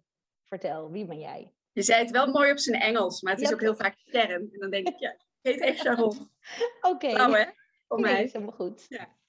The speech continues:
Speaker 2: Nou, ik ben Sharon Overweg. Eh, ik ben getrouwd met deze man hier naast me, eh, sinds, eh, tweeduizend één. Al, eh, al eenentwintig jaar. Ehm, we zijn al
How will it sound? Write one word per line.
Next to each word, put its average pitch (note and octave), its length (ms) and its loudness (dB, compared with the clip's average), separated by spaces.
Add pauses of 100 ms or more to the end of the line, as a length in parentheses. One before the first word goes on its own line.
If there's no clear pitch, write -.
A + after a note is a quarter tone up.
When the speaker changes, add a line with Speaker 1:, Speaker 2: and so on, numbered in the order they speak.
(440)
Speaker 2:
Nou, A#3+ 220 2
ik C#4+ 100 -2
ben D#4 120 0
Sharon E4+ 480 0
Overweg. C4+ 640 2 (320)
Eh, A3 220 -2
ik G#3+ 80 -10
ben A3 100 -2
getrouwd A3+ 540 -8
met G3+ 160 -2
deze F#3+ 240 -4
man F#3+ 180 -2
hier F#3 120 0
naast A3 300 -4
me, F4 280 -10
eh, G#3+ 360 4
sinds, G3 440 -8
eh, F3 140 -2
tweeduizend G3 640 0
één. A#3 340 -4 (480)
Al, F#3 280 -6
eh, E3 280 -2
al F3+ 120 -4
eenentwintig G3+ 480 -6
jaar. F#3 360 -4 (520)
Ehm, F3 560 -2 (760)
we G#3 100 -6
zijn G3 240 6
al F#3 260 0